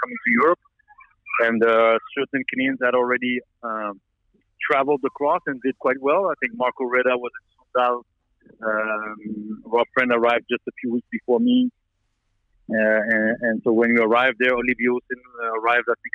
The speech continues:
two months later at the, at Oud Grenland. And, uh, and so as we performed, I guess we opened the door to more Canadians to come. Uh, 'cause I guess everybody else wanted to have the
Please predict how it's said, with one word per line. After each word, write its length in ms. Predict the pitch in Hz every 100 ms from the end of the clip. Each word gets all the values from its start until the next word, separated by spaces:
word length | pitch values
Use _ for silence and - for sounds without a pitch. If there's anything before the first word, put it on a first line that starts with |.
| -
two 80 | 123 120
months 160 | 117 -
later 240 | 120 120 117 117 117
at 60 | -
the, 100 | 113 - - - - 104
at 60 | 107
Oud 120 | 123 110
Grenland. 480 | 127 131 127 123 123 _ _ - _ -
And, 200 | 107 104
uh, 460 | 107 107 107 104 107 _ 117
and 120 | 110 120
so 380 | 113 110 110 _ _ _ _ -
as 160 | 127 117
we 240 | 120 143 135 135
performed, 440 | 127 147 190 214 156
I 100 | 131
guess 100 | 135 -
we 100 | 127
opened 300 | 131 131 135
the 100 | 131 123
door 180 | 127 139 -
to 40 | 123
more 160 | 131 131
Canadians 300 | 127 127 131
to 80 | 123 -
come. 180 | 175 185 _ _ _ -
Uh, 300 | 110 104 104 104
'cause 180 | 113 98 _ _ _ - - _ - - 113
I 20 |
guess 200 | 113 131 -
everybody 360 | 123 117 127 131 131
else 220 | 127 _ - - - _ _ _ -
wanted 260 | 127 131 -
to 240 | 101 127 120
have 100 | 127 - - - - - - - - - -
the 60 | 123